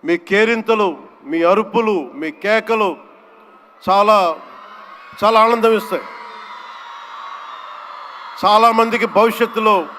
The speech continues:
ఒక మంచి పని చేస్తే చిన్నపాటి కేరింతలు భుజం తట్టినట్టు, అలాంటి కేరింతలు ఇస్తున్న మీ అందరికీ, ప్రతి ఒక్కరికి మీ పేరు పేరున ధన్యవాదాలు.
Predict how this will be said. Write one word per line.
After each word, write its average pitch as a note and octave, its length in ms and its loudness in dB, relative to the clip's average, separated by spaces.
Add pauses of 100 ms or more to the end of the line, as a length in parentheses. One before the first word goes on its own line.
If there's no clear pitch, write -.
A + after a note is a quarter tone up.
(500)
ఒక F3 120 -6
మంచి G3 380 -2
పని A3 220 -2 (100)
చేస్తే G#3+ 480 -2 (800)
చిన్నపాటి G#3 360 2
కేరింతలు A3 500 0
భుజం G#3+ 320 -2
తట్టినట్టు, G3+ 480 -2 (1000)
అలాంటి F3+ 280 0
కేరింతలు G3+ 460 -2
ఇస్తున్న G3 240 -2
మీ F#3 120 0
అందరికీ, F#3 600 0 (1300)
ప్రతి D#3+ 240 -6
ఒక్కరికి G3+ 320 0
మీ F3+ 200 -2
పేరు G3 340 -2
పేరున G3 300 2
ధన్యవాదాలు. F#3+ 720 4